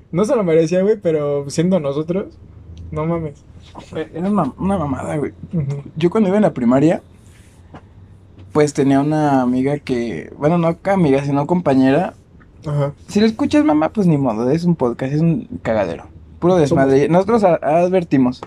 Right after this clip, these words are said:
Speaker 1: Somos chavos.
Speaker 2: <laughs> Advertimos, somos creadores de contenido. Tenía una, mira,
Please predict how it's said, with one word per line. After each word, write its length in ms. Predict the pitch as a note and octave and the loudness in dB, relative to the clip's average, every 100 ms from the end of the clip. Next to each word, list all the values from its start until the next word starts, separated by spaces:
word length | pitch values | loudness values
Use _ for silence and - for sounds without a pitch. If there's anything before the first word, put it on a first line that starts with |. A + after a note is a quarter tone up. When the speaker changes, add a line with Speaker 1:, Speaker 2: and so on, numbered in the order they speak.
| - | -12
Speaker 1:
Somos 280 | A3 A#3 - | -2 -2 -2
chavos. 440 | C#3 C3 G#2+ - - - - E3 | -4 -4 -8 -18 -10 -4 2 4
Speaker 2:
<laughs> 420 | A#3+ A3+ G3+ - | 4 2 0 -2
Advertimos, 500 | - D#3+ E3 D#3+ E3+ | 0 2 2 2 2
somos 220 | F#3+ A3+ - | 2 2 0
creadores 260 | F#3 F#3+ | -2 -2
de 80 | E3 | -4
contenido. 340 | D3 C#3+ D3 D3+ - | -4 -4 -4 -6 -6
Tenía 200 | E3+ G3 | -2 2
una, 300 | A#3+ A#3 - - - - - - - - | 4 4 0 -10 -20 -20 -20 -20 -20 0
mira, 360 | G3+ A#3 E3+ | 4 4 2